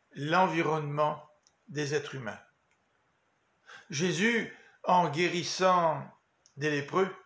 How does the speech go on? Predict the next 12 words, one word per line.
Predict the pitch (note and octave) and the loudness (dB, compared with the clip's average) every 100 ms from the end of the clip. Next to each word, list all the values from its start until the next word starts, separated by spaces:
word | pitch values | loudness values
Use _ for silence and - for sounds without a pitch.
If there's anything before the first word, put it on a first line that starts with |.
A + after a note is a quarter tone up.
| _ _ _ _ _ _ | _ _ _ _ _ _
montre | G3+ F#3 A#3+ A#3+ F3 E3+ | 0 4 6 4 0 -2
qu'il | F3+ F#3 | 0 2
est | F3+ | 2
venu | E3 G3 G#3+ A3+ F#3+ D3+ - _ _ _ _ _ - | 2 2 0 0 -2 -4 -12 _ _ _ _ _ -12
nous | D#3+ E3 | -6 -6
guérir | C3+ A3 G#3 A3 D#3+ | 0 0 2 0 0
du | E3+ | -4
péché | F#3 D#3+ - C#3 A#2+ - _ _ _ _ _ _ _ - - | -2 -2 -2 -6 -10 -18 _ _ _ _ _ _ _ -18 -8
et | D#3 | -2
de | E3 | -2
ses | D3+ D#3+ | -2 -4
conséquences. | E3+ D3 - - - - - - | -4 -6 -8 -10 -12 -14 -20 -20